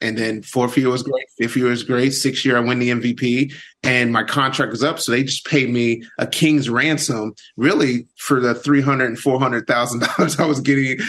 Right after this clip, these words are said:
You know, I'm playing in, in, uh, Pro Bowl and, and All Pro and getting three hundred, four hundred thousand, so they gave me a king's ransom, but they knew that the tires were running off. And so I feel like the best thing is really to, to create a, a,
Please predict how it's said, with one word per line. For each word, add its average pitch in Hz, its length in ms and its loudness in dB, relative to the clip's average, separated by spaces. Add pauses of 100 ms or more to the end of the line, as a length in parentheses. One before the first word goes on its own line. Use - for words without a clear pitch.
(180)
You 160 80 6
know, 160 140 4
I'm 156 60 0
playing 147 240 4
in, 143 140 2
in, 131 300 2
uh, 131 160 2
Pro 151 300 0
Bowl 139 260 4
and, 127 220 -2
and 127 240 0
All 131 160 2
Pro 151 320 2
and 120 160 -2
getting 123 300 -2
three 131 180 0
hundred, 123 200 2
four 117 180 -2
hundred 107 100 -2
thousand, 131 300 0
so 120 140 -6
they 131 100 2
gave 160 180 4
me 160 120 2
a - 40 -6
king's 117 320 0
ransom, 123 440 0 (360)
but 135 180 0
they 139 140 2
knew 143 300 4
that 113 280 -2
the 98 120 -12
tires 143 440 0
were 110 140 -2
running 107 320 -2
off. 120 360 -2 (380)
And 127 160 0
so 120 500 2 (240)
I 147 160 0
feel 180 200 2
like 123 200 0
the 123 80 0
best 113 260 0
thing 123 140 -2
is 107 160 -4
really 117 460 0
to, 101 320 -2 (240)
to 131 100 0
create 127 340 2
a, 107 320 0
a, 104 200 0